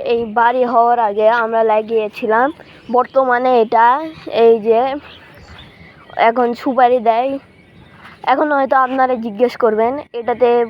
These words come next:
প্রতিদিন অর্থাৎ প্রতি বছর কত, আহ, পিস সুপারি ধরে। তাহলে আপনাদের জানার ক্ষেত্রে, আহ, জিজ্ঞাসার ক্ষেত্রে জানিয়ে দিই, একটি গাছে দুই, দুই থেকে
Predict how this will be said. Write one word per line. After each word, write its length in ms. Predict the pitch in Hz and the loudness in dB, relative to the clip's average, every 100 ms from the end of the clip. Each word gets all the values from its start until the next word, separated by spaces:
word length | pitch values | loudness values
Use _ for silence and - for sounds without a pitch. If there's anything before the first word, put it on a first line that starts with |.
| - - | -6 -8
প্রতিদিন 680 | 233 247 240 233 214 233 226 - - - - - - - - - - - | -6 -2 0 0 2 0 0 -4 -12 -20 -20 -20 -20 -20 -20 -20 -10 -2
অর্থাৎ 360 | 226 - 285 - - | -2 -2 -4 -4 -8
প্রতি 220 | 269 226 | -4 0
বছর 420 | 262 247 240 262 262 254 247 - | 2 2 2 2 2 2 0 -2
কত, 200 | 269 254 254 | -4 0 2
আহ, 640 | 247 233 240 233 226 226 240 - - | 2 2 2 2 2 0 -4 -10 -2
পিস 260 | 262 262 - - - - - | 0 0 -2 -20 -20 -20 -20
সুপারি 400 | - 233 247 220 | -10 -2 0 2
ধরে। 300 | 220 240 220 269 - _ - - - - - - - | 0 -2 -4 -6 -10 _ -20 -20 -20 -20 -16 -8 -2
তাহলে 240 | 247 262 294 | 2 4 4
আপনাদের 540 | 277 269 262 269 262 247 247 - _ - - - - 240 | 2 0 2 2 2 2 -2 -8 _ -16 -14 -14 -8 -2
জানার 340 | 240 247 262 254 | 0 2 0 2
ক্ষেত্রে, 360 | 285 220 269 254 | 0 0 -4 -6
আহ, 600 | 254 - 208 233 220 226 220 214 | -6 -6 0 2 4 2 0 -2
জিজ্ঞাসার 420 | 233 233 240 254 | -2 -2 0 0
ক্ষেত্রে 220 | 262 214 247 | 0 2 2
জানিয়ে 340 | 240 247 247 | 2 0 2
দিই, 200 | 226 233 311 _ - - - - 240 | 4 2 0 _ -20 -20 -12 -2 -2
একটি 220 | - 294 | 0 -2
গাছে 320 | 277 254 - 269 208 | 0 0 2 2 2
দুই, 120 | 254 262 226 _ _ _ _ | 0 0 0 _ _ _ _
দুই 260 | 233 240 269 | -6 -4 -2
থেকে 320 | 285 285 277 | 0 2 2